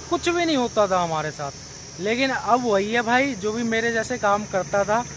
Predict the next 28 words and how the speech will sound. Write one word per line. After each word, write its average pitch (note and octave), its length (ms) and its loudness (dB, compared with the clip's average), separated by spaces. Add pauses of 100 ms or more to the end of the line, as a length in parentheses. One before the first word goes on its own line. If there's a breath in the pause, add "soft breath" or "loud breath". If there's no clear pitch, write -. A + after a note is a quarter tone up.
(220)
मेरे G#3+ 220 2
जैसे A3+ 220 0
जो G#3 160 -2
भी A3+ 120 -2
writers G#3+ 380 4
हैं, B3 120 0 (400 loud breath)
अब F#3 140 2 (100)
Porter G#3 300 0
ने A#3+ 160 2
भाई G#3 220 4
सबको A3+ 400 0
एक A3 320 4
जैसा F#3 400 2
कर G#3+ 200 0
दिया F3 280 0
है, D#3 140 0
क्योंकि G#3 320 -4
एक G#3 160 -2
ऐसा G#3+ 420 4
update B3+ 380 2
आया A#3+ 200 8
है B3+ 80 4
जो A#3 140 -2
मैं A3+ 120 4
आप A3 140 4
सभी G#3 220 -4
को A3+ 120 -2
भी A3 100 -4